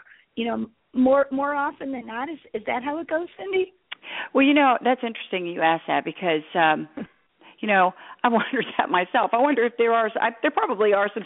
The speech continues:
Speaker 2: statistics out there, but, you know, I, I think in general, because, and this is what we like to say, whether you are, you know, a forensic psychologist who's a profiler or whether you are a profiler with the F B I, it is,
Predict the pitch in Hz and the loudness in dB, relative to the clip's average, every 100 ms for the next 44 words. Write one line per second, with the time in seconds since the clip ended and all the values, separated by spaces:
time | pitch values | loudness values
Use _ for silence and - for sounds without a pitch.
0 | - 196 214 208 202 190 190 202 196 208 | -12 -8 -6 -6 -2 -2 0 0 0 -4
1 | - - - - - 294 - 302 277 262 | -12 -14 -14 -18 -4 -4 -2 -2 0 4
2 | 262 254 240 220 - - - 214 220 - | 4 6 4 2 0 -4 0 2 2 2
3 | 226 - - _ - 285 269 262 - 226 | 0 -2 -14 _ -2 0 2 -2 -4 -2
4 | 214 180 214 214 190 170 165 165 - - | -2 0 0 0 0 2 2 -2 -10 -18
5 | - 220 226 226 247 240 214 214 - 208 | -4 0 2 2 0 -2 -2 -2 0 0
6 | 190 180 - 165 - 180 170 185 190 175 | 0 0 -2 -6 -2 0 2 2 4 2
7 | 165 - 180 185 180 - 160 151 143 - | 0 -6 -6 -2 -2 0 0 0 -2 -4
8 | - - 180 139 - 190 185 190 - - | -10 -4 0 0 0 0 0 0 -2 -2
9 | 156 156 165 175 - 180 175 - 170 - | 0 2 2 -2 -6 -4 -4 -2 -2 0
10 | 160 151 156 156 196 196 196 196 202 214 | 0 2 2 2 2 4 4 2 -2 -2
11 | 208 - 180 196 - 185 180 170 160 160 | 2 2 2 0 0 -2 0 0 0 -2
12 | 160 165 147 147 - 160 151 139 135 160 | -4 -2 -2 -2 -6 -2 0 0 -4 -6
13 | - - - - - - - - 247 - | -14 -16 -16 -14 -16 -18 -6 0 0 2
14 | 277 302 | 2 2